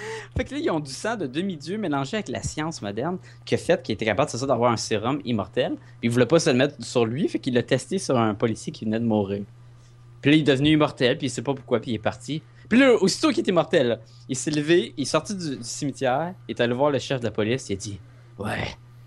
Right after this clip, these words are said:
je vais être capable de me battre contre le crime, là. Mais je veux pas que, je veux pas exister, là. Fait qu'il faut détruire tous mes papiers, faut pas que le monde sache que je suis encore en vie, là. Puis je vais pouvoir faire le changement, là. » Puis t'es comme, «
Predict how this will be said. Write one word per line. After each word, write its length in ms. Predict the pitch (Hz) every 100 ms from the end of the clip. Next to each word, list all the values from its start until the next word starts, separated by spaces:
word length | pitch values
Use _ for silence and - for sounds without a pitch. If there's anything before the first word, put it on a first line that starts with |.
| -
je 160 | - 123
vais 100 | -
être 80 |
capable 380 | - - 107 98
de 60 | 98
me 100 | 98
battre 200 | 98 -
contre 220 | 101 95
le 80 | 95
crime, 380 | - 107 104 98
là. 240 | 101 98 - - - - - -
Mais 140 | 117
je 160 | - 123
veux 60 |
pas 160 | 117 -
que, 300 | 120 98 92
je 140 | -
veux 40 | 117
pas 100 | 131
exister, 420 | 127 117 - 120
là. 80 | 104
Fait 120 | -
qu'il 80 | 104
faut 160 | 120 120
détruire 340 | 117 113 120
tous 140 | 117 131
mes 100 | 117
papiers, 300 | 110 95 120
faut 140 | - 113
pas 100 | 110
que 100 | 110
le 40 |
monde 200 | 101 101
sache 320 | - 120 104 -
que 80 |
je 60 | 101
suis 80 | 95
encore 240 | - 101
en 100 | 92
vie, 260 | 92 101 95
là. 160 | 90 - - - -
Puis 80 | 98
je 80 | 98
vais 60 | 92
pouvoir 260 | 104 104
faire 200 | - 95
le 80 | 92
changement, 600 | - 95 95 98 95 90
là. » 60 | 95
Puis 100 | -
t'es 160 | -
comme, « 100 | 90